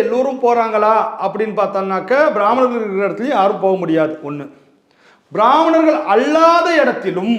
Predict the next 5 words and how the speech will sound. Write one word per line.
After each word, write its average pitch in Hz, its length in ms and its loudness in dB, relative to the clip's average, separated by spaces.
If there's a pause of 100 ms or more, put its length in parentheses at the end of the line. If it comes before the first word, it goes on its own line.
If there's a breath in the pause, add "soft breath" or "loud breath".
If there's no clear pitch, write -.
கருவறைக்குள்ளும், 226 840 2
இந்து 254 240 -2
மதத்தினுடைய 214 500 -2
கருவறைக்குள்ளும், 214 800 -2
கோயில்களுக்குள்ள 208 680 -2